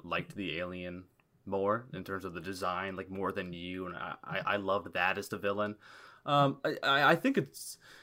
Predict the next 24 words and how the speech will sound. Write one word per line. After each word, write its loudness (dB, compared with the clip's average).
I 4
mean, 10
definitely 6
there's 6
no, 6
there's 2
no 8
big 6
corporate 4
players 4
in 2
this -2
movie 4
until 2
the 2
very 4
end. 0
I, 4
I 6
mean, 4
certainly 4
the 6
very 8
setting 2